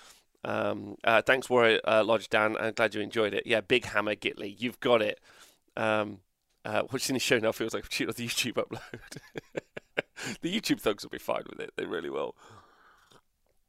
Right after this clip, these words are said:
Um, <laughs> uh, so, uh, that was the weekend. Um, they did really, really well. It was, it wasn't, it was quite close between them and the people in second place, which was the Cats of War, who we also saw on stream.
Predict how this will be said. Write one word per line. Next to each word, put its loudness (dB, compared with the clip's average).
Um, 4
<laughs> 2
uh, 12
so, 12
uh, 10
that 10
was 6
the 6
weekend. 4
Um, 10
they 6
did 0
really, 4
really 8
well. 10
It 6
was, 2
it 4
wasn't, 8
it 6
was 2
quite 6
close 6
between -2
them 8
and 2
the -2
people -2
in -2
second 2
place, 2
which -12
was -8
the -16
Cats 2
of -2
War, 6
who -8
we 2
also 2
saw 0
on -4
stream. 2